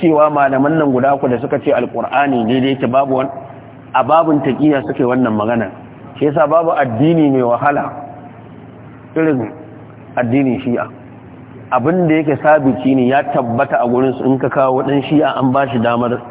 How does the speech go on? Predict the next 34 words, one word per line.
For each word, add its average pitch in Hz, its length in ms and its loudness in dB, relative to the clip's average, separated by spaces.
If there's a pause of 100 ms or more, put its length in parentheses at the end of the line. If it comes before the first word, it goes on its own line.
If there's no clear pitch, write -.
(500)
ya 123 160 2
yi 170 80 0
inkarin 147 580 0
abin, 123 300 -2
in 165 220 0
ma 165 140 2
ta 165 140 -2
kama 160 380 0
ya 131 160 0
haɗa 156 240 -2
hadda 139 320 -2
rantsuwa 139 400 0
da 135 80 -2
Allah 123 320 0
ya 95 40 -8
yi. 98 80 -12 (1400)
A 131 100 2
wajen 160 320 4
rantsuwan 165 460 2
ma 151 160 4
ya 143 180 0
ja 151 180 4
maddi 139 400 0
ya - 40 2 (100)
ce, 156 120 2
"Billahi 131 520 2
allazi 131 400 2
la 127 880 2
ilaha 139 400 0
illa 135 240 0
huwa," 135 220 0 (720)
ƙarya 143 280 2
kake 143 260 -2
musu. 113 260 -2